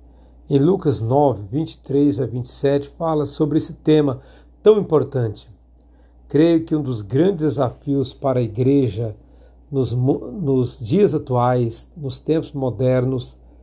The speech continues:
é ser fiel de verdade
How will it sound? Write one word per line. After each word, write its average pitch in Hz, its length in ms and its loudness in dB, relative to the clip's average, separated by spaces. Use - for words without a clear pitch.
é 151 140 2
ser 165 560 0
fiel 143 440 2
de 143 140 -4
verdade 127 800 -2